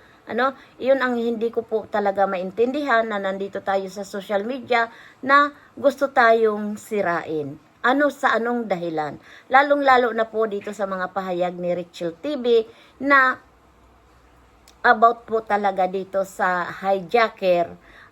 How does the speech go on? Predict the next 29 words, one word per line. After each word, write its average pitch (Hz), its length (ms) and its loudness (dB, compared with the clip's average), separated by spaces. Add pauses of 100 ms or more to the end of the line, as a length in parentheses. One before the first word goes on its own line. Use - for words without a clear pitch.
ay 240 320 6
narinig 269 480 0
ko 240 80 2
na 220 80 -6
talaga 180 400 -4
po 147 160 -12
yan 160 560 -8
sa 196 160 -6
loob 175 400 -4
ng, 160 320 -4
ah, 151 400 -6
dyan 160 240 -2
ng 151 120 -8 (600)
community 202 720 -4
ni, 160 320 -4
ng 156 400 -6
Rochelle. 147 560 -4
Ano? 233 320 -2 (400)
Na 196 160 -4 (560)
mayroon 302 400 4
nga 277 160 4
daw 262 240 4
pong 220 240 -2
nagpadalang 190 720 -2
sponsor 196 720 -2
na 170 480 -4 (480)
yun, 202 480 -4 (160)
dito 208 320 -6
kay 185 720 0